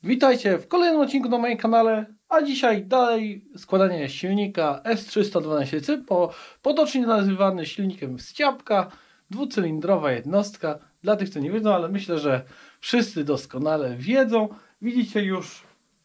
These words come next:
już część jest złożona, złożona została obudowa sprzęgła, jak i założone, zaku-, założone tłoki z korbowodami już na swoim miejscu.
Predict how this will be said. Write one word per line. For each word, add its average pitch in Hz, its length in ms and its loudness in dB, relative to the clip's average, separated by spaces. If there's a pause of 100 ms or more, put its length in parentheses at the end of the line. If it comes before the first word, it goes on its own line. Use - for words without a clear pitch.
(140)
już 175 200 -8
część 226 300 2
jest 196 180 0
złożona, 196 480 2
złożona 190 500 0
została 170 420 -2
obudowa 165 520 0
sprzęgła, 226 720 0 (200)
jak 202 220 0
i 190 60 -2
założone, 185 760 0 (260)
zaku-, 170 560 0
założone 180 440 -2
tłoki 190 400 -2
z - 80 -12
korbowodami 165 800 2
już 143 140 -6
na 131 100 -8
swoim 139 380 -4
miejscu. 214 640 2